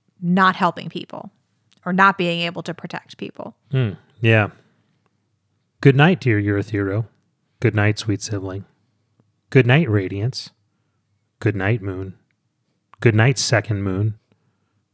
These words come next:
Speaker 2: Third Moon hated it. Good night, Chasm. Good night, Chasm Fiend. Good night, Voidbringers all. Good night, Honor. Good night, Cultivation. Odium farted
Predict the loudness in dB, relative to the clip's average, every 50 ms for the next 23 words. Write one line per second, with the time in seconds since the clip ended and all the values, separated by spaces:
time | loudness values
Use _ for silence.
0 | _ _ _ _ _ _ 2 2 4 4 2 -2 -6 -8 -6 -2 0 0 0 -2
1 | -4 -12 -18 -20 _ _ _ _ _ _ _ _ _ _ _ _ _ 0 2 4
2 | 4 4 2 2 -2 -2 -2 -2 -6 -8 -10 -12 -12 -14 _ _ _ _ _ _
3 | _ _ _ _ 0 0 2 4 2 2 2 0 -4 -8 -8 -8 -10 -12 -14 -12
4 | -12 -12 -12 -12 -12 -14 -16 -20 _ _ _ _ _ _ _ _ 0 2 4 4
5 | 2 2 0 -2 -2 -2 -2 -2 -4 -6 -6 -4 -6 -4 -2 -2 -2 -2 -2 -6
6 | -10 _ _ _ _ _ _ _ _ _ _ 0 2 4 4 2 2 2 0 0
7 | 0 0 -2 -4 -10 -18 _ _ _ _ _ _ _ _ _ _ _ _ _ -8
8 | -6 -2 0 0 0 0 -2 -6 -6 -6 -8 -10 -10 -10 -8 -6 -6 -8 -8 -10
9 | -16 _ _ _ _ _ _ _ 4 4 4 4 2 0 -4 -8 -2 0 0 0
10 | 0 -2 -8